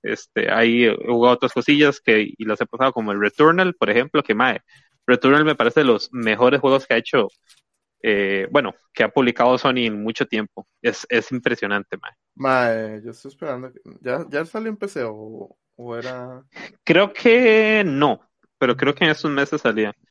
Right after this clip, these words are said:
Speaker 1: Mae, es muy, muy bueno.
Speaker 2: Yo, yo estoy
Speaker 1: Eh.
Speaker 2: esperando que salga en P C. Si no ha salido ya, no, está en precompra.
Speaker 1: Ajá.
Speaker 2: Quince de febrero. Ah, pero sale en nada. Yo
Speaker 1: Sí,
Speaker 2: pensé que
Speaker 1: ya,
Speaker 2: era
Speaker 1: ya, ya
Speaker 2: el otro
Speaker 1: casi.
Speaker 2: mes.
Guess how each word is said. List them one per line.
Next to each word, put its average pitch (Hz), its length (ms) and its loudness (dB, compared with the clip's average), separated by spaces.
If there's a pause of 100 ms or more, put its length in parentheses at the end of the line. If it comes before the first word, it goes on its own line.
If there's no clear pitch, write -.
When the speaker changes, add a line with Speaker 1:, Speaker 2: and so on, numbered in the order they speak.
(320)
Speaker 1:
Mae, 117 260 0
es 117 200 -6
muy, 127 180 -2
muy 123 140 -2
bueno. 110 340 -4
Speaker 2:
Yo, 147 220 -2
yo 135 140 -6
estoy 190 260 -2
Speaker 1:
Eh. - 40 0
Speaker 2:
esperando 175 380 -6
que 156 100 -12
salga 135 240 -6
en 170 80 -12
P 143 140 -8
C. 110 280 -10 (200)
Si 135 160 -16
no 131 140 -8
ha 165 80 -8
salido 190 400 -10
ya, 202 260 -14 (140)
no, 123 320 -16
está 113 200 -16
en 113 60 -14
precompra. - 640 -18 (720)
Speaker 1:
Ajá. - 160 -4
Speaker 2:
Quince - 140 -2
de 180 60 -8
febrero. 135 420 -4
Ah, 165 180 -18
pero 113 160 -18
sale 190 280 -12
en 165 140 -12
nada. 165 480 -14 (280)
Yo - 80 -16
Speaker 1:
Sí, - 160 0
Speaker 2:
pensé 107 100 -12
que - 80 -16
Speaker 1:
ya, 110 80 0
Speaker 2:
era 110 100 0
Speaker 1:
ya, 113 40 4
ya 113 60 4
Speaker 2:
el 110 60 0
otro 110 140 0
Speaker 1:
casi. - 140 -8
Speaker 2:
mes. 165 240 -12